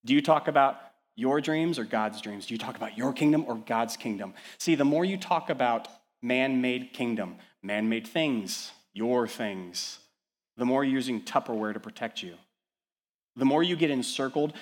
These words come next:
and entrapped and ensconced and surrounded by the identity of Christ, ah, the more you're protected. What's his identity? "It's no longer I who live, but Christ who lives in me." That's the identity.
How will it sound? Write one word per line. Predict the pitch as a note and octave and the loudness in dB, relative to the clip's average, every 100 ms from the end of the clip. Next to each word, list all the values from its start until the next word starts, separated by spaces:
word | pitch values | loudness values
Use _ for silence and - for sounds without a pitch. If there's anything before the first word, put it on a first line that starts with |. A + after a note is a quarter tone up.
| - | -8
and | - B2+ | -2 0
entrapped | A#2+ B2+ - B2 - - | 0 0 2 2 0 2
and | E3 C#3 | 6 6
ensconced | C3+ - - D3+ C#3+ F3 - - | 4 -2 4 6 8 6 2 0
and | D3+ | 0
surrounded | - D#3+ B2 C3 C#3+ D#3+ E3 | 0 -2 2 4 4 2 4
by | C3+ B2+ | 4 6
the | C3 | 4
identity | A#2+ A#2+ C#3+ D3 E3+ - F3 | 4 4 0 0 -2 -4 -2
of | C3+ B2+ | 0 -2
Christ, | - - C#3 F3 - - - _ _ _ _ _ _ - | -2 0 0 0 -6 -12 -16 _ _ _ _ _ _ -6
ah, | G#2+ G2 F2 F2+ F#2+ _ _ _ _ | -4 -2 -6 -12 -20 _ _ _ _
the | A2+ | -2
more | A2 A2 | 0 0
you're | G#2+ | -4
protected. | G#2+ - G2+ - F2+ - _ _ _ _ _ _ _ - | -10 -14 -14 -14 -20 -20 _ _ _ _ _ _ _ 2
What's | E3 - | 2 2
his | E3+ | 2
identity? | D3+ C3+ C#3 A#2+ G2 - _ _ _ _ _ _ _ _ _ _ _ - | 4 4 2 0 -2 -8 _ _ _ _ _ _ _ _ _ _ _ -8
"It's | - | 0
no | B2+ | 2
longer | B2 A#2 | 4 4
I | A#2+ | 4
who | B2 | 2
live, | A#2+ | -2
but | A2+ | -4
Christ | A2 B2 A#2 | -2 -2 -2
who | B2 | -2
lives | A2+ G#2+ | -4 -4
in | A2 G#2 | -4 -6
me." | G2 F#2 _ _ _ _ _ _ _ _ | -8 -12 _ _ _ _ _ _ _ _
That's | - G#3+ F#3+ | -2 -2 -2
the | F#3 D3 | -4 -2
identity. | C3+ C3+ A#2+ A2 F#2+ | -2 -4 -4 -8 -14